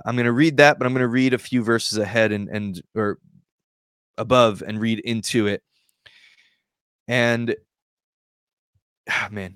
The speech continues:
yeah, all right. I'll, I'll, it's just so good. Let me, let me just go ahead and read it. Um, I'm gonna start in verse eight. It says, "Nevertheless, God saved them for his name's sake, that he might make his mighty power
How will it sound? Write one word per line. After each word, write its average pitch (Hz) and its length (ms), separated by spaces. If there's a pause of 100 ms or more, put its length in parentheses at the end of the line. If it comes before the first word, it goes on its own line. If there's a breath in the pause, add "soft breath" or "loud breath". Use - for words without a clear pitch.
yeah, 101 200
all 92 120
right. 82 140 (100)
I'll, 117 180
I'll, 127 160
it's 135 160
just 120 160
so 98 160
good. 95 180
Let 123 100
me, 127 80
let 139 120
me 131 60
just 110 180
go 104 80
ahead 95 100
and 92 60
read 90 120
it. 80 100 (240)
Um, 104 420 (1400 loud breath)
I'm - 60
gonna 190 180
start 160 200
in 139 60
verse 117 200
eight. 101 160
It 69 80
says, 120 300 (380 soft breath)
"Nevertheless, 147 840 (220 soft breath)
God 131 240
saved 143 360
them 110 220
for 107 160
his 120 240
name's 113 260
sake, 98 260
that 107 120
he 120 120
might 120 240
make 120 260
his 107 240
mighty 120 360
power 110 640